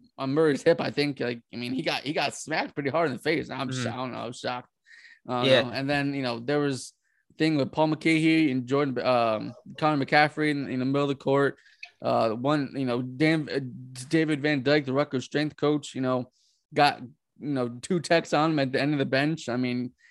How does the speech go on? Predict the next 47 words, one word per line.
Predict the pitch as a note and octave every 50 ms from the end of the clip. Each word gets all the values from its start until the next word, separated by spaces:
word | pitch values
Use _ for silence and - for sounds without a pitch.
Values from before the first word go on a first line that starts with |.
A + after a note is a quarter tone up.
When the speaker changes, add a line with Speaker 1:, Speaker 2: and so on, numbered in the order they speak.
| _ _
Speaker 1:
I | -
mean, | C#3+ D3 D3+ D3+ D3 C3+ C3+ C3 - _ _
you | - D#3+
can't | D3 - F#3 D3+ B2+
do | G#2+ A2+ A2+
that. | A2+ A2+ B2+ A#2+ A#2+
I |
know | C3+ D3+ D3+ D#3
Steve | D3 - F3 E3 -
Pike | - D3+ D3+ C#3
was | C#3 C3 B2+
asked | C3+ C3+ C3+ - -
about | E3 B2+ C3 C3
it | B2+
after | C3+ C3 - - B2
the | A#2+
game, | B2+ C3 C3+ C3 B2+ B2+ C3 _ _ - - - _ _ _ _ _ -
and, | - C3 B2 B2 B2 A#2+ A#2+ B2
um, | A#2+ A#2+ B2
he | C#3 D3+
says | D3 - E3 D#3 D#3 C3+ -
he'll | - C#3+ C#3
have | C#3 C#3 C#3+ C3+ -
to, | C#3+ C3
like, | B2+ B2+ B2 A#2+ A#2+ -
just, | - B2+ B2+ B2 - - - -
you | - C3+
know, | B2 A#2+ A2+ A2+ _ _
talk | - C#3+ C#3 C3+ C3 -
to | C#3+ B2+
the | B2+ B2
guys | B2 B2 B2+ B2+ C3 B2
and | B2 B2 B2 -
see | - C#3
what | B2 B2
happened. | B2 B2 B2+ B2 B2 B2 B2 B2
But, | A#2+ B2 B2 - - - _ _ _ _ _ _ _ _ _
um, | - A2+ A#2 A#2 B2 B2
you | C3
know, | B2+ C3
he | C3 C#3+ D3
always | D3 C#3+ C3+ C#3 A2+ -
takes | - C#3 C#3 B2 - -
credit | - B2+ B2 A#2 G#2 G#2
for | - A#2
everything, | A#2 A#2 A#2 - B2 A#2+ A#2+ -
or | - A#2 A2 A2+ A#2+